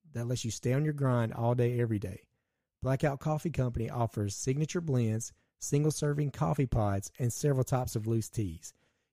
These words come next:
You can order those as needed, or you can join a monthly subscription.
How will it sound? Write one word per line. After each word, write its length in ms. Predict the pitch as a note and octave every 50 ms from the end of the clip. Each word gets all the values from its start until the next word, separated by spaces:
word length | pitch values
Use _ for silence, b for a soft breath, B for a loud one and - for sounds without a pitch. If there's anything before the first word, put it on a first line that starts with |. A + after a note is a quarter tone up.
| _ _
You 80 | - -
can 160 | C3 A#2+ - -
order 240 | C3 C#3+ D3+ D#3
those 280 | D#3+ D3+ D#3 D#3 D3+ C3
as 160 | C3 A#2 G#2
needed, 400 | B2 C3 C#3+ D#3 D#3 D#3 D3+ C#3+ -
or 120 | - B2
you 60 | A#2+ A#2
can 180 | - A#2 A2+
join 240 | G#2+ A#2 A#2+ A#2 G#2+
a 80 | F#2+ F#2
monthly 380 | G2 A2 B2 C#3 - C3+ C3+
subscription. 760 | A#2+ - D3 C3 - - - - E3+ E3 - - - C#2+ D2+